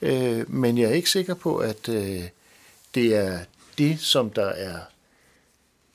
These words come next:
tilfredsstillende på den lange bane, dybest inde. Øh, det tror jeg, det er mit tilhørsforhold til en Gud,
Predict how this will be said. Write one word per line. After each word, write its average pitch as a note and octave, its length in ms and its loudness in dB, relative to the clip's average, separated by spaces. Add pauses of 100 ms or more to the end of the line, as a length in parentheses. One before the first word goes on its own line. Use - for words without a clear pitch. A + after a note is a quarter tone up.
(120)
tilfredsstillende C#3 760 -2 (840)
på G2+ 300 -2 (1040)
den A2+ 100 -2
lange C3+ 260 -4
bane, C#3 320 -6 (400)
dybest C3+ 300 -2
inde. D3+ 260 -6 (680)
Øh, B2+ 260 -10
det E3 100 2
tror E3 220 -4
jeg, A#2+ 240 -6
det C#3 140 -6
er B2+ 100 -4
mit A#2 180 -4
tilhørsforhold C#3 760 -8
til A#2+ 160 -10
en G#2+ 80 -10
Gud, A#2 180 -10